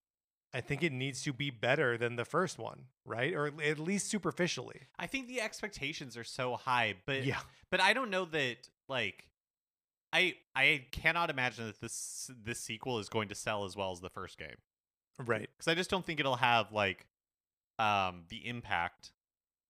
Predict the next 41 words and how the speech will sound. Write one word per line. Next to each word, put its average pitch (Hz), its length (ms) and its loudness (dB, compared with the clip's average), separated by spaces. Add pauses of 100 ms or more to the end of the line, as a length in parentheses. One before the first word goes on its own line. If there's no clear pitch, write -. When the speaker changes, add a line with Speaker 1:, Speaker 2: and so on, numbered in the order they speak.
(580)
Speaker 2:
Th-, 127 200 -8
that's 131 220 4
hard 143 340 6
to 131 80 -6
do, 95 380 0
right? 104 280 0
To 110 140 -2
replicate 104 500 0
that 101 140 -2
kind 101 140 2
of, 95 120 -8
like, 92 340 -2
Speaker 1:
Yeah. 143 400 6
Speaker 2:
or, 131 380 -4
you 120 120 -4
know, 101 180 2
Speaker 1:
That 185 200 8
Speaker 2:
you're 156 100 2
Speaker 1:
moment. 170 320 8
Speaker 2:
reinventing, 127 280 4
Speaker 1:
Yeah, 135 240 10
of 117 100 4
Speaker 2:
you 117 80 -4
know, - 80 10
Speaker 1:
course. 117 120 6
Speaker 2:
like, 107 140 2
Zelda 123 380 0
Plus 123 320 0
is 113 120 -12
launching 113 300 -8
on 107 160 -6
the 101 60 -12
new 101 180 -10
hardware, 147 600 0 (360)
and, 160 440 6
like, 117 180 0
so 175 760 2
many 151 220 -6
people 135 340 -6
have 107 200 -4
bought 117 340 0